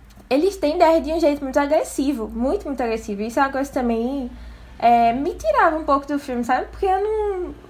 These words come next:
não concordo muito com isso. É, não, eu sei que talvez, tipo, é porque, sei lá, graças a Deus nunca tive relacionamentos abusivos, nada assim, não. Deve ter gente que realmente é muito assim, mas eu sou,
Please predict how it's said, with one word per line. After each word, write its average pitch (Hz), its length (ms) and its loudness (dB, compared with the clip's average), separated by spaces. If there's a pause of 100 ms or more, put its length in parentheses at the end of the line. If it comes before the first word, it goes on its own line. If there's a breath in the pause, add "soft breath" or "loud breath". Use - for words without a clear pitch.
não 403 140 -2
concordo 311 440 4
muito 254 220 -6
com 277 100 -4
isso. 240 280 -2 (500 loud breath)
É, 226 400 4
não, 285 640 -4 (240)
eu 440 100 2
sei 453 160 2
que - 140 -14
talvez, 311 320 6
tipo, 226 420 -4 (440)
é - 160 2
porque, 269 520 2 (200)
sei 254 160 -4
lá, 269 140 2
graças 220 300 0
a - 20 -8
Deus 220 160 0
nunca 233 180 -2
tive 214 240 -6
relacionamentos 208 600 -2
abusivos, 208 520 -4
nada 208 220 -2
assim, 277 220 -8
não. 208 260 0 (200)
Deve 214 120 -2
ter 220 100 -8
gente 214 140 -4
que 214 60 -8
realmente 208 600 -4 (380 loud breath)
é 220 140 2
muito 226 240 0
assim, 277 340 2
mas 226 240 4
eu 247 140 0
sou, 294 560 2